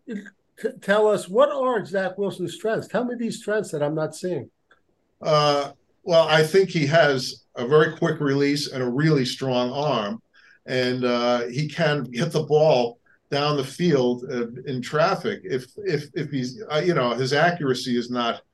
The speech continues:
Speaker 2: dependable, but, uh, I think the potential is there. I think, you know, you roll him out, he can throw long. He had some long passes last year.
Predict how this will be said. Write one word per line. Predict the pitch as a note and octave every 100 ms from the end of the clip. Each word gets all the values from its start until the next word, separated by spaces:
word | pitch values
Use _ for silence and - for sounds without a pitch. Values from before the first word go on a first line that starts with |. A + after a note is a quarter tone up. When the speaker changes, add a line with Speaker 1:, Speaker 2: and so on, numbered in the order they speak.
| _ _ _ _ -
Speaker 2:
dependable, | C3+ C3 C#3+ B2 A2+ A2 A#2+
but, | A#2 B2 A2+ B2+
uh, | A#2 A#2 A2+ - _ _ _ _ _ _ _ _ -
I |
think | C3 E3+ C#3
the |
potential | - - D#3 D#3 D#3 C#3 B2
is | B2
there. | C#3 C3 A2 A#2 -
I | A#2+
think, | - C#3+ C3+
you | C#3+
know, | C3
you | A#2 A#2+
roll | C3 C#3+ C#3
him | C3 B2
out, | B2+ C3 B2+ _ _ -
he | B2+
can | C3+
throw | A#2+ C#3+ C3
long. | B2 A#2+ B2 B2 B2+
He | A#2+ A#2+
had | C3 B2+
some | C3+ B2
long | A#2+ B2 A#2+
passes | A#2+ A#2 A#2+ B2 G#2+
last | A2+ A2+ A2 -
year. | A2 G#2+ A2